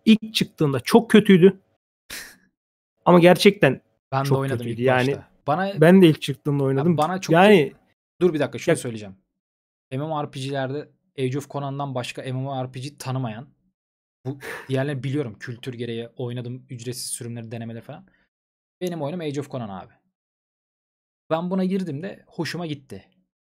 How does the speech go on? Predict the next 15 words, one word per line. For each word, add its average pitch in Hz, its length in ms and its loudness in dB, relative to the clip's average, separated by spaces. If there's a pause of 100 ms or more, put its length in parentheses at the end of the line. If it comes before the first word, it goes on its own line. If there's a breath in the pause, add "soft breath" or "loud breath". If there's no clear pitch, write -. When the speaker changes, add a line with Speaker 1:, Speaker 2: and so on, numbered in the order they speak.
(280)
Speaker 2:
Böyle 131 180 -8
de 131 80 -12
çok 131 200 -12
şey, - 160 -14
mesela 131 300 -8
fizik, 143 520 -12
yani, 113 180 -8
e, 120 320 -18 (640)
fizik 139 340 -8
bazlı 127 280 -6
savaşan 127 440 -10
karakterler 120 480 -12
falan 147 240 -14
hoşuma 147 280 -10
gitmişti. 135 580 -14